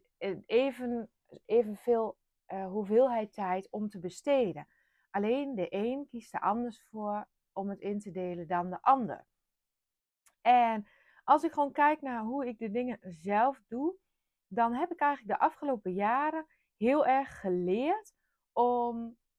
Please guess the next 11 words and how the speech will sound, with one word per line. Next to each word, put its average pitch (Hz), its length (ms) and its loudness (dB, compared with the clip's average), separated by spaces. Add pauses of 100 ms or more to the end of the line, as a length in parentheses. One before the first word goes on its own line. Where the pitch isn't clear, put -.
(580)
goede 359 360 6
prioriteiten 247 920 0
te - 100 -20
stellen 269 500 0
en 311 140 0
mijn 339 140 -4
tijd 269 340 0
goed 240 320 -8
in 269 240 0
te 214 140 -14
delen. 160 560 -4